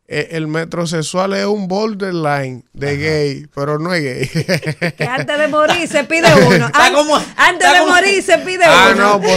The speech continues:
Speaker 2: es como,
Speaker 1: sáquenme a mí de ese
Speaker 2: profesor, es
Speaker 1: grupo.
Speaker 2: como una, es como una franja lo que lo divide, un pedacito.
Speaker 3: No,
Speaker 1: Saque-,
Speaker 3: realmente un
Speaker 1: sáquenme a
Speaker 3: metrosexual
Speaker 1: mí
Speaker 3: es un
Speaker 1: de
Speaker 3: hombre
Speaker 1: ese
Speaker 3: que se
Speaker 1: grupo.
Speaker 3: cuida, no está
Speaker 1: Mire,
Speaker 3: mal cuidado.
Speaker 2: Es que
Speaker 1: Wander
Speaker 2: una tira lo que
Speaker 1: Lorenzo,
Speaker 2: está dividiendo, lo, lo dividiendo.
Speaker 1: Wander Lorenzo desde Bávaro.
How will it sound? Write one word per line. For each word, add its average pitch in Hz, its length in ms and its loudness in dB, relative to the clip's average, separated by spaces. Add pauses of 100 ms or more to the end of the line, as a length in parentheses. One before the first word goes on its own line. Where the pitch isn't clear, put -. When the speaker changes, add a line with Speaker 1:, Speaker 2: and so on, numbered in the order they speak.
Speaker 2:
es 208 80 2
como, 190 120 4
Speaker 1:
sáquenme 214 220 2
a 208 120 4
mí 202 120 0
de 196 180 2
ese 175 100 -2
Speaker 2:
profesor, 190 360 4
es - 60 0
Speaker 1:
grupo. - 140 -2
Speaker 2:
como - 140 -6
una, - 340 -8
es 220 80 -6
como 262 160 -6
una 269 140 -2
franja 220 340 2
lo 202 120 -2
que 185 60 -8
lo 190 100 -6
divide, 190 200 -2
un 226 400 -10
pedacito. 240 300 0
Speaker 3:
No, 254 80 2
Speaker 1:
Saque-, 240 360 6
Speaker 3:
realmente 254 240 4
un - 60 4
Speaker 1:
sáquenme 269 520 6
a 254 120 6
Speaker 3:
metrosexual - 20 0
Speaker 1:
mí 254 60 6
Speaker 3:
es 254 80 6
un 262 60 6
Speaker 1:
de - 20 4
Speaker 3:
hombre 247 120 6
Speaker 1:
ese 240 100 2 (160)
Speaker 3:
que - 60 4
se 220 60 8
Speaker 1:
grupo. 220 160 8
Speaker 3:
cuida, 233 280 4
no 262 140 0
está 214 100 2
Speaker 1:
Mire, 226 160 6
Speaker 3:
mal 254 200 2
cuidado. 202 360 -2
Speaker 2:
Es 208 100 -6
que 233 100 0
Speaker 1:
Wander 277 520 6
Speaker 2:
una 262 40 0
tira 262 120 4
lo 240 60 6
que 240 120 6
Speaker 1:
Lorenzo, 220 380 4
Speaker 2:
está 214 140 2
dividiendo, 185 480 -2
lo, 156 100 -4
lo 156 80 -4
dividiendo. 156 280 2
Speaker 1:
Wander 240 360 4
Lorenzo 208 720 2
desde 180 260 2
Bávaro. 175 680 4